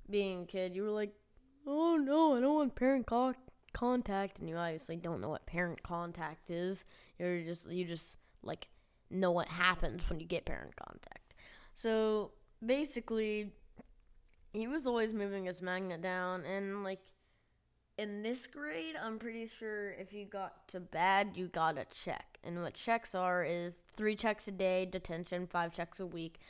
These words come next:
detention. So this kid was always getting checks and moving his magnet down. He's a fine kid now. Dude,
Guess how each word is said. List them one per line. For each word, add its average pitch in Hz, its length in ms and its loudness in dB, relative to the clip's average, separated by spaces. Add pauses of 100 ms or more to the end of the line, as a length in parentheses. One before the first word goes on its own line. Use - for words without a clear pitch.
(260)
detention. - 640 -4 (1040)
So 240 500 8
this 269 180 4
kid 285 300 8
was 208 260 4
always 208 320 6
getting 196 300 2
checks 185 540 2
and 180 160 0
moving 190 340 2
his 185 220 -2
magnet 175 420 0
down. 175 320 2
He's 208 220 2
a 180 40 -2
fine 160 280 -2
kid 135 240 -8
now. 90 340 -10 (320)
Dude, - 220 -8